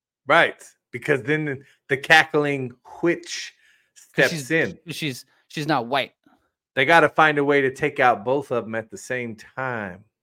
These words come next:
Speaker 2: Right.
Speaker 1: I feel like. So, this is insane, man. Like, you gotta know that this is what, to me,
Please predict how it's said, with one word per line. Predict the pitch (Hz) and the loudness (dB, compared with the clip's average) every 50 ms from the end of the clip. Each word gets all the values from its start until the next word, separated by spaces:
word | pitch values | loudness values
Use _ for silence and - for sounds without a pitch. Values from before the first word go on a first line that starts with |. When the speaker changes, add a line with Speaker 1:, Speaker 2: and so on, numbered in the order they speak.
| _ _ _ _ _ _ _ _ _ _ _ _ - | _ _ _ _ _ _ _ _ _ _ _ _ -18
Speaker 2:
Right. | 110 101 - - _ _ _ _ _ _ _ _ _ _ - | -18 -18 -18 -20 _ _ _ _ _ _ _ _ _ _ -16
Speaker 1:
I | 104 | -16
feel | 104 - - 135 131 120 | -14 -8 -4 -2 -2 0
like. | 104 101 104 107 127 _ _ _ _ _ _ _ _ _ _ _ _ _ _ _ _ _ _ _ _ _ | -2 -2 -6 -6 -8 _ _ _ _ _ _ _ _ _ _ _ _ _ _ _ _ _ _ _ _ _
So, | - - - - 131 123 120 120 117 113 110 107 - _ _ _ _ | -18 -6 0 2 2 4 4 2 2 0 -2 -6 -8 _ _ _ _
this | - 95 127 139 135 - | -8 -4 -4 -2 0 2
is | 190 180 175 190 | 2 2 2 2
insane, | 196 185 170 165 165 - - - - 139 135 135 123 110 101 98 95 | 0 0 0 -4 -8 -12 -8 -4 -2 -2 -2 -2 -4 -6 -8 -8 -8
man. | 92 90 90 92 92 90 92 _ _ _ _ _ _ _ _ _ _ - | -8 -6 -6 -8 -8 -12 -16 _ _ _ _ _ _ _ _ _ _ 2
Like, | 110 131 147 151 - - - | 6 6 6 6 4 0 -6
you | 139 139 175 180 | 0 0 4 8
gotta | 190 196 196 180 180 | 10 12 12 12 10
know | 175 180 170 139 120 - _ _ - - _ _ _ _ - | 10 8 8 6 6 0 _ _ -20 -20 _ _ _ _ -2
that | 123 135 160 180 160 151 131 | 4 4 6 6 4 4 6
this | 175 208 202 208 | 6 6 6 4
is | 214 | 0
what, | 208 220 208 196 202 - | 4 4 4 4 2 -2
to | - 151 | -6 -4
me, | 160 180 202 214 220 214 214 196 - | -2 0 0 0 0 -2 -4 -6 -10